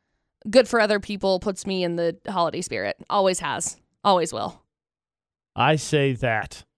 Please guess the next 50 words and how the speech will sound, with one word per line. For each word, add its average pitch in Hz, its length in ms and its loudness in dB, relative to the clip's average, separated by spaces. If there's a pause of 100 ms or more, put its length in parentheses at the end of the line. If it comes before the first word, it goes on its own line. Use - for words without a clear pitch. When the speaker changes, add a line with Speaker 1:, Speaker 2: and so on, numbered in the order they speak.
(180)
Speaker 2:
I 127 120 -2
think 135 200 -2
that's 135 280 0
what - 180 -10
you 113 60 -12
should 107 180 -10
look 107 160 -8
at. 107 100 -4
Maybe 135 220 0
there's 139 200 0
a 147 40 -2
new 170 240 2
version 165 340 2
of 170 120 0
service 165 360 0
you 165 60 -2
could 151 160 -4
try 170 240 2
that 156 140 -2
you 143 80 0
haven't 151 240 0
done 185 180 0
before. 220 460 -2 (120)
Speaker 1:
I 262 60 -6
mean, 277 140 0
maybe. 247 440 -2
Speaker 2:
But 233 140 -6
that's 131 220 0
what 135 80 0
I'm 120 80 -2
saying. 95 420 -2
Speaker 1:
Maybe. 202 480 -2 (600)
I - 80 0
need 320 100 4
to 339 80 4
look 320 140 2
and 294 120 2
see 240 540 -2 (1300)
what 208 180 -4
I 208 120 -4
should 180 240 -8
do. 185 440 -6 (1200)
Speaker 2:
Who's 170 260 0
trying 165 480 4
new 156 260 4
things 143 400 0
for - 80 -4
the 127 120 2
new 143 160 4
year? 135 420 4